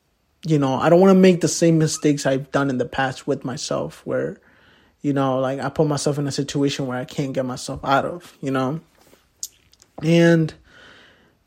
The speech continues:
you know, like, uh, I'm, I'm tw-, like, like, at twenty-two, you know, you, you have to have a different mentality of things. You have to start to realize that,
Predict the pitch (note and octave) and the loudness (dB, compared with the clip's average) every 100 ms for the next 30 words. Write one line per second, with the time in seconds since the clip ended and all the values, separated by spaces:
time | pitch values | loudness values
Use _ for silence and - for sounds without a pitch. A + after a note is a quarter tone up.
0 | - F#3+ F#3 C#3+ F3+ E3+ - F3 F#3+ F#3+ | -2 2 2 4 2 2 -4 0 2 2
1 | - - E3 G3 G3+ G#3+ - E3+ G3 - | -2 -6 0 2 2 0 -4 -2 -2 -2
2 | - - F#3 F3 - _ - F#3 D#3 D#3 | -14 -2 0 0 -4 _ -4 -4 0 -2
3 | E3 - A3 F#3+ - F3 E3+ D#3 C#3+ D3+ | 0 2 2 2 2 6 6 6 4 0
4 | D3 C#3+ F#3 F3+ E3 E3+ E3+ D#3+ E3+ E3+ | -2 -4 -6 -4 0 0 0 -2 -2 -2
5 | F#3 F#3 - E3+ D#3+ D3 D3 - C#3 C3+ | -2 -2 0 0 0 0 -2 -4 -6 -8
6 | C#3 - B2 C3+ C#3 C3 D3+ - C3+ D3+ | -12 -10 -6 -6 -6 -10 -12 -14 -16 -16
7 | - D3+ D#3 D#3 D3+ - D3 C#3+ C#3 - | -4 -2 -2 -4 -6 0 2 2 0 -6
8 | C3+ C#3 C#3 C3 C#3 D#3 C#3+ C3 - | 0 2 2 0 -4 -6 -6 -6 -10